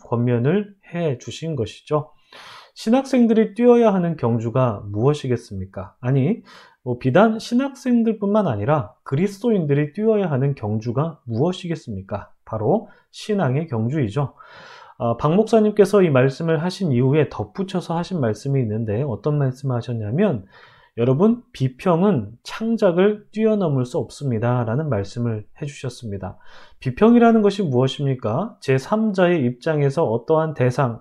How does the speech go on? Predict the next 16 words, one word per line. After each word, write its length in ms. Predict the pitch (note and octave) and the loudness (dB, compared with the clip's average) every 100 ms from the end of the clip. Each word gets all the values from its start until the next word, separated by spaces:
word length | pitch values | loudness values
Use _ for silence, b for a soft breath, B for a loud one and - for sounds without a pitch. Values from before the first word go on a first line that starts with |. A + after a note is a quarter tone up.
| - | -12
뭐 100 | A#2 | -12
작품 360 | - - G3 | -12 -8 -4
같은 320 | F#3 D3+ - C3 | 0 -2 -2 -4
것이나 400 | A#2+ A#2+ C3 F3 | -4 -2 -2 -2
어떠한 420 | B2 C#3+ D3+ D3 | -4 0 0 0
대상을 420 | A#2+ B2 D3+ D#3+ | -2 0 0 0
바라보면서 840 | B2 B2+ D3+ D3 C3 B2 F3 G#3 B B B | 0 0 0 0 0 0 0 -2 B B B
그것을 600 | - C3 D3 E3+ G3 F#3+ | -2 4 4 4 2 0
평가하는 720 | - B3 B3 C4 A3+ F#3 E3+ D#3+ | -4 -6 -4 0 2 2 0 0
것이지만 720 | B2 D3+ C3+ C3+ F3 A2+ F#2+ B B - | -2 -4 -2 0 0 -2 -6 B B -14
창작은 880 | - A#3 A#3+ A#3 F3+ D3+ G#3 A#3 - | -6 -2 0 2 2 2 0 -2 -6
자기만의 640 | - A2 E3 G3 F#3 E3 | -10 -4 -2 0 0 -2
것을 320 | C#3 A#2+ D3 - | -2 -4 -6 -6
직접 440 | C#3 - F3+ A#2+ | -6 -4 -6 -4
만들어내는 720 | F#2+ G#2 B2+ G#3+ G#3+ D3 B2 | -4 -2 0 2 2 2 0
작업이죠. 720 | - F#2+ G#2 G2+ G2 F3+ - | -2 -6 -6 -6 -4 -4 -6